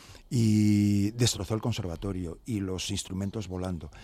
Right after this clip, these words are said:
o n-, navegando, navegando por allí, destrozados totalmente. Pero hay una característica que esa es muy especial, es todo lo colateral que has sufrido. Fijaos, si para estudiar música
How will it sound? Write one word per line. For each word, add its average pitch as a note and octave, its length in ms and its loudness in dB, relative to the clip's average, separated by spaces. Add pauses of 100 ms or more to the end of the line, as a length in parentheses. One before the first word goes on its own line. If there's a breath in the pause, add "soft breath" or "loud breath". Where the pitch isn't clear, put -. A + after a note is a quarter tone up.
(280 loud breath)
o F#2+ 560 -2
n-, G#2 200 2
navegando, F#2 960 -2
navegando F2+ 500 -4
por F2 140 -6
allí, F2+ 200 0
destrozados F2+ 560 -6
totalmente. F2+ 580 -6
Pero A2 220 -4
hay D#3+ 120 2
una E3+ 200 0
característica A#2+ 960 -6 (600 soft breath)
que G#2+ 120 -6
esa G#2 200 -4 (120)
es G#2 140 -4
muy B2+ 180 -2
especial, G2 520 -6
es G#2+ 300 -6 (480 loud breath)
todo C#3 220 2
lo C#3 160 4
colateral A2+ 640 0
que G#2 120 -6 (120)
has G#2+ 160 -4
sufrido. E2+ 520 -8
Fijaos, C3 420 -4
si B2 100 -4
para A#2 200 -6
estudiar C#3+ 400 -2
música B2+ 520 -6